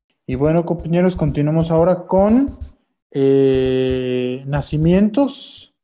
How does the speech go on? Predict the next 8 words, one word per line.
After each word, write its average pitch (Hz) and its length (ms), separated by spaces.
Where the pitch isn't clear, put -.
jugadores, 160 580
eh, 147 160
perdón, 135 240
jugadores, 135 360
deportistas 165 640
que 151 120
cumplen 156 400
años 156 500